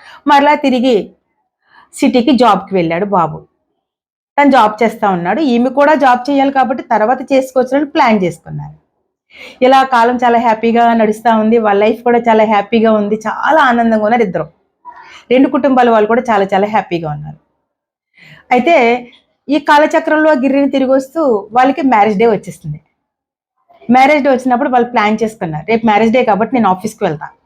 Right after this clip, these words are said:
ఆఫీస్కి వెళ్ళి నేను త్వరగా వచ్చేస్తాను, నువ్వు ఇంట్లో వంట చేయొద్దు, మన ఇద్దరం బయట చక్కగా మూవీకి వెళ్ళి చక్కగా భోజనం చేసి వచ్చేద్దాం హ్యాపీగా మన ఇద్దరమే" అనుకున్నారు. సరే, హ్యాపీగా త్వరగా వచ్చానని చెప్పింది, బాయ్ చెప్పింది, వెళ్ళాడు. చాలా హ్యాపీగా వెళ్ళారు.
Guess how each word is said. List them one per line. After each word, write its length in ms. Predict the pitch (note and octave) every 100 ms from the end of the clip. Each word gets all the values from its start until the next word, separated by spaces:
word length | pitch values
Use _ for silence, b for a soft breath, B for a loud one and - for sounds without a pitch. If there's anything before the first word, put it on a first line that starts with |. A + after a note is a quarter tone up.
| _ - _ -
ఆఫీస్కి 420 | G#3+ A#3 A#3+ A#3 F#3
వెళ్ళి 380 | E3+ G#3+ A4 - B
నేను 140 | C4 C#4
త్వరగా 260 | B3 A3+
వచ్చేస్తాను, 520 | A#3+ G#3 F3 D#3 D3+ -
నువ్వు 140 | G#3+ A3
ఇంట్లో 200 | A3 B3
వంట 180 | G#3+ F#3 -
చేయొద్దు, 340 | F#3 D#3+ D#3+ A#3+
మన 80 | G3+
ఇద్దరం 200 | F#3 G#3
బయట 220 | F#3+ F#3 F#3
చక్కగా 280 | F3+ - F3+
మూవీకి 440 | F#3+ G#3 A3 G#3+
వెళ్ళి 240 | F#3 F#3+ B3
చక్కగా 280 | G3+ - F#3
భోజనం 400 | G3 F#3 F#3 F3+ F3
చేసి 180 | F#3 F4
వచ్చేద్దాం 460 | A#3+ - F3+ G3
హ్యాపీగా 440 | G3 F3 - E3+ D#3 B B
మన 120 | F#3+ F#3
ఇద్దరమే" 480 | D#3+ F#3 G3 F#3+ -
అనుకున్నారు. 440 | G3+ F#3+ E3+ D3+ D3+ - _ _ _ B B
సరే, 180 | A3+ A#3+
హ్యాపీగా 380 | A#3+ G3+ G#3
త్వరగా 300 | A3 G#3+ F#3
వచ్చానని 400 | G#3 G#3 G#3 G3+ G3+
చెప్పింది, 340 | G3 G3+ G#3
బాయ్ 280 | A#3 F#3 F3+ F#3
చెప్పింది, 320 | F#3 - F#3+
వెళ్ళాడు. 320 | G3 E3 D#3 D3+
చాలా 320 | A#3 A#3 B3
హ్యాపీగా 420 | B3 A3+ A#3+ A#3+
వెళ్ళారు. 360 | A#3+ A#3 A3+